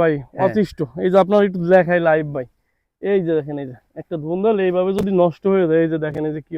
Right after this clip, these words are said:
Speaker 1: অবস্থা, এখানে ঢুকাই দিয়েছে, বেকা হয়ে গেছে।
Speaker 2: ভাই, কি করতেছেন এখানে ভাই?
Speaker 1: আরে ভাই,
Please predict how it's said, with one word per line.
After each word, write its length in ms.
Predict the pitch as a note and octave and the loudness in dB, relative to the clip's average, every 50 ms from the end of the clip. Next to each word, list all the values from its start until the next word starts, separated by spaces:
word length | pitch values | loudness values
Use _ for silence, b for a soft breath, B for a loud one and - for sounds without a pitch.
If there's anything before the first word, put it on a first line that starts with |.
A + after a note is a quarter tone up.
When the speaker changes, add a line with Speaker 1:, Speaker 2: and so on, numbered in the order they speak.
| D3 C#3 | -8 -10
Speaker 1:
অবস্থা, 260 | C#3 C#3 - _ D3+ D3 - E3+ | -10 -14 -18 _ -20 -16 -14 -10
এখানে 220 | D#3+ F3+ F3+ F#3+ F#3+ F3 | -6 -6 -4 -4 -6 -6
ঢুকাই 220 | E3 F3 F#3 G3 G3+ | -6 -4 -2 -2 -2
দিয়েছে, 180 | F#3+ G#3 F#3+ A#3+ G3+ G#3 | -2 -2 -2 -2 0 0
বেকা 200 | G#3 F#3+ - D#3 D3 | -2 0 0 -2 -2
হয়ে 140 | D3 D3 C#3+ C#3 | 0 -2 -2 -4
গেছে। 160 | C3 - _ _ _ _ _ _ _ _ _ _ _ _ _ _ _ _ _ _ _ - - | -6 -10 _ _ _ _ _ _ _ _ _ _ _ _ _ _ _ _ _ _ _ -12 -4
Speaker 2:
ভাই, 220 | A#2+ C3+ E3 G#3 G3+ - | 2 4 4 4 4 2
কি 80 | G3 G#3 - | -2 0 0
করতেছেন 300 | A#3 G#3+ - A#3+ - B3+ C4 | 0 2 0 -2 -2 0 0
এখানে 180 | B3+ B3 A#3 G#3 F3 F3 | 2 2 2 4 6 6
ভাই? 120 | G3 A#3+ C4 - - - - - - - F#3+ G3+ | 6 4 4 0 -6 -12 -12 -8 -2 2 6 8
Speaker 1:
আরে 140 | A3 A3+ A#3 G#3+ | 8 8 8 8
ভাই, 120 | A#3 A3+ | 8 8